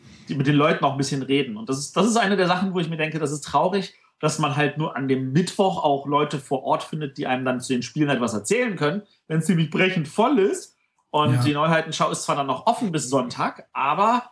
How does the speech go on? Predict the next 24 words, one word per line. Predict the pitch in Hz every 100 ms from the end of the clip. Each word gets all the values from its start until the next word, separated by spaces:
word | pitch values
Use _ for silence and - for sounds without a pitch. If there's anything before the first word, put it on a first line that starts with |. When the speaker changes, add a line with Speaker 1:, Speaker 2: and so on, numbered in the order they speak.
| _ - -
Speaker 1:
äh, | 139 143 143
da | -
ist | 160 160
halt | 160 135
keine | 151 135
Sau. | 127 127 101 -
Also | 127
Speaker 2:
Da |
Speaker 1:
man | 127
Speaker 2:
ist | 127
Speaker 1:
kann | 117
Speaker 2:
dann |
Speaker 1:
sich | -
das | 107
Speaker 2:
keiner | 98
Speaker 1:
Spiel | 95
Speaker 2:
mehr. | 175
Speaker 1:
angucken, | 196 247 190
aber | 160
man | 147
hat | 151 -
null | 160 165
Info | 185 - 120
dazu. | 104 - - 92